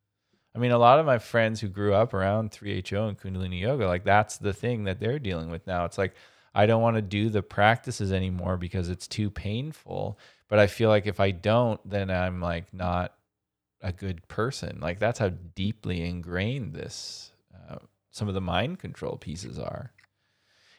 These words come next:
And then there are other people who are like, "I just love it and I can't imagine my life without it." Well, don't stop for somebody else.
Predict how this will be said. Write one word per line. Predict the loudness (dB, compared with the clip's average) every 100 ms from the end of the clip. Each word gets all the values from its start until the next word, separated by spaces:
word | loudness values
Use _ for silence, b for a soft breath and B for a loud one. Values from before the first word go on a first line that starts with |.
| 0
And | 4
then | 6
there | 6 8
are |
other | 8
people | 4 2 2
who |
are | 4
like, | 4 2 0
"I | -6
just | -6 -8
love | -4 -2 0
it | 0 -2
and | -2
I | -4
can't | -4 -6 -4
imagine | -2 -2 -2 -4
my | -6
life | -2 -2 -4
without | -6 -4 -2 -2
it." | -4
Well, | -2 -2 -2 -6 -20 _ _ _ _ _ _ -4
don't | -4 -4 -6
stop | -2 4 6 6 4 0 _
for | -8 -6 -8 -6
somebody | 0 2 4 6
else. | 6 8 6 4 -4 -10